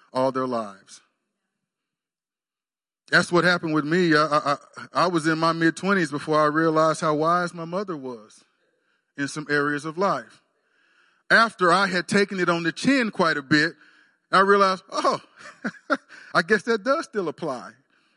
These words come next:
It didn't just apply when she was my age. I guess that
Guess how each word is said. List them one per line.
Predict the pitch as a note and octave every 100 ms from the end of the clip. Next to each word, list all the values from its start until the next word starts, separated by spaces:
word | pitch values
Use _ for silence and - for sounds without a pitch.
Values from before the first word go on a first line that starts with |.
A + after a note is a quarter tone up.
| _ _
It | F3+ F3
didn't | A3 C#4+
just | C4 A3 -
apply | F3 G#3+ G3 F3+
when | F3
she | F#3 F3+
was | D#3+
my | D#3 D3+
age. | C#3+ C3+ A2+ A2+
I | D3+
guess | F3+ F#3+
that | - F#3 F#3